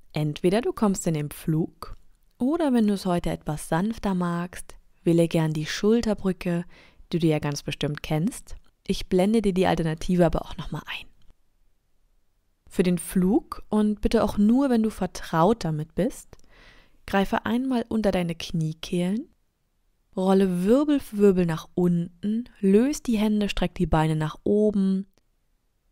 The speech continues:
und dann bring die Füße achtsam und kontrolliert hinter deinem Kopf zum Boden. Bring die Hände an deinen Rücken Rucke die Schultern noch etwas näher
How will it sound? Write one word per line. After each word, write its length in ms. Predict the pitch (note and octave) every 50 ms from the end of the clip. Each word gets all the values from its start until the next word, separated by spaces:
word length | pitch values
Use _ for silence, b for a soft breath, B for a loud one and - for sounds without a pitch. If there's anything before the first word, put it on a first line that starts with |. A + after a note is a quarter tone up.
| B B B B B B B B B
und 100 | G3+ G3+
dann 140 | G3+ G3 G3
bring 240 | G3 G#3+ B3 C#4
die 120 | C#4 C4 A#3+
Füße 520 | - - - B3+ B3+ B3+ A#3+ - - - - - _ -
achtsam 680 | A3 A#3+ - - - - - - A#3 A3+ G#3+ A3 G3+
und 180 | G3 F3+ F3 -
kontrolliert 1080 | - - - G#3 A3 A#3+ B3 - - - A3 G3+ F#3+ F#3 F3+ F3 F3 F3 F#3+ - - - - -
hinter 400 | - - A3 A3+ A3+ A#3+ A3 G3+
deinem 240 | F#3+ F3+ F3 F3
Kopf 300 | - - E3 - - - -
zum 240 | - - A3 G#3+ G#3+
Boden. 240 | - D#3 - - - - - - _ _ _ _ _ _ _ _ _ _ _ _ _ _ _ _ _ _ _ _ _ _ _ _ _ _ _ _ _ _ _ _ _ _ _ _ _ _ -
Bring 180 | - D#3+ D3+
die 120 | D3+ D3+ D3
Hände 260 | D3 D3+ D#3 D3+ D3+
an 100 | D3+ D3+
deinen 160 | D3+ D3+ D3+
Rücken 560 | C#3+ F3+ G#3+ - - G#3 G3 F#3+ F#3+ F#3+ G3+ - _ _ _ - b b b b b b b b b b b b b b b b b _ -
Rucke 200 | F3+ F3 - F#3+
die 120 | F#3 F#3
Schultern 540 | F3 - - A3+ A#3 B3 C4 B3 - A3 G#3
noch 120 | F#3+ F#3+ -
etwas 360 | F3+ E3+ - - E3+ - -
näher 320 | D#3+ D#3 D3+ D3+ D3+ D#3+